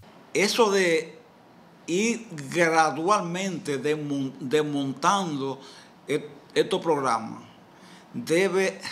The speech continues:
responder a un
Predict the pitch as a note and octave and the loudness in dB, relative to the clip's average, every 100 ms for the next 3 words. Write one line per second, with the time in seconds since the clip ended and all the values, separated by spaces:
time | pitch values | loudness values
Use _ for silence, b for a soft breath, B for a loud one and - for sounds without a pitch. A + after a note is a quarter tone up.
0 | - D3+ E3+ G#3+ A3+ - - F#3 F#3 D#3 | -4 -2 2 2 2 -4 -2 0 2 0
1 | D3+ D3+ F3 C#3 A#2 A#2 - - - B | -2 2 2 2 -4 -12 -18 -20 -20 B
2 | B B B B C3 C#3 C#3+ F3 G3+ G3 | B B B B 0 4 4 4 4 0
3 | F#3 D#3+ C#3+ | -2 -2 -4